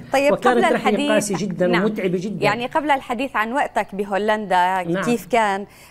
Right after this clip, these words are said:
Speaker 1: خلينا نحكي، هل هذا القرار بما أنه هو ليس بقرار فردي وحضرتك صاحب عائلة وأب ولديك زوجة، وهذا كان أحد الأسباب كما
Speaker 2: نعم،
Speaker 1: ذكرت
Speaker 2: أنا عندي أربع
Speaker 1: في،
Speaker 2: أطفال، يعني عندي
Speaker 1: كما
Speaker 2: أربع
Speaker 1: ذكرت
Speaker 2: أطفال.
Speaker 1: في
Speaker 2: نعم،
Speaker 1: التقرير.
Speaker 2: تفضلي.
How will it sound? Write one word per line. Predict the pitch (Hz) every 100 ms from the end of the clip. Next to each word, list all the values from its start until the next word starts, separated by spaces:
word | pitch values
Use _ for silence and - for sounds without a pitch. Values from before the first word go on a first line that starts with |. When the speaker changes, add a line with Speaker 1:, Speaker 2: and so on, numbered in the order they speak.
| -
Speaker 1:
خلينا | 277 403 466
نحكي، | 302 330 269 240
هل | 269 370 370
هذا | 311 302 262
القرار | 233 214 196 226 269 254
بما | 202 214 214
أنه | 262 262
هو | 240 240 240
ليس | 233 247 277 262
بقرار | 214 - 214 233 220
فردي | 247 240 190 214 214
وحضرتك | 208 233 220 214 214 208
صاحب | 226 - 220 180
عائلة | 214 240 226 226 226
وأب | 220 196 - 196 214 - _ - -
ولديك | 185 196 196 220 220 196
زوجة، | 220 240 202 214 214
وهذا | 175 190 190 196
كان | 214 208
أحد | - - 233 196
الأسباب | 190 - 233 262 -
كما | 202 185
Speaker 2:
نعم، | 196
Speaker 1:
ذكرت | 233
Speaker 2:
أنا | 247
عندي | 214 220
أربع | 208 202 220
Speaker 1:
في، | 240 240
Speaker 2:
أطفال، | 233 196
يعني | 156 156
عندي | 185 180
Speaker 1:
كما | 220 247
Speaker 2:
أربع | 208 175
Speaker 1:
ذكرت | 202
Speaker 2:
أطفال. | 196 202
Speaker 1:
في |
Speaker 2:
نعم، | 208 240
Speaker 1:
التقرير. | 254 294 254
Speaker 2:
تفضلي. | 139